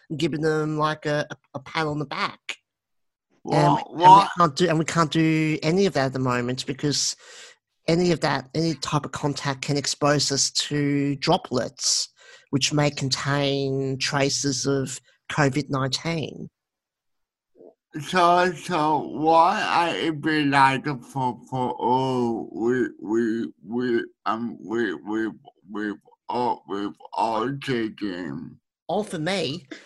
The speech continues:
Speaker 1: How has it been for me with me being autistic?
Speaker 2: Uh, uh.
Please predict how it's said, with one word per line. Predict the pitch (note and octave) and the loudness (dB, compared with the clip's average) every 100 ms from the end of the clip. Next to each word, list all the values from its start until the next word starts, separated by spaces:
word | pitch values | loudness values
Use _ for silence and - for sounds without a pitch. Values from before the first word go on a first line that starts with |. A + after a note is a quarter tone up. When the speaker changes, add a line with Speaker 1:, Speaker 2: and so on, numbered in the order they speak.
| - | -10
Speaker 1:
How | - F#3 | 0 2
has | F#3 F#3 | 2 0
it | D#3 E3+ | -4 -2
been | E3+ | -2
for | - | -2
me | D3+ D3+ D3+ D3+ D3 C#3+ - - | -2 0 -2 -4 -6 -10 -18 -16
with | C3+ D3+ D#3 | -8 -6 -4
me | D3+ C#3+ | -4 -4
being | C3 D3+ C#3 C#3+ C#3+ | -6 -6 -6 -6 -8
autistic? | C3 C3 F3+ - C3 C3 - - _ _ _ _ _ _ _ - | -8 -8 -10 -10 -10 -10 -12 -14 _ _ _ _ _ _ _ -6
Speaker 2:
Uh, | A2+ | 0
uh. | G#2+ G#2+ E2+ G2 F#2+ | 0 0 -2 -4 -6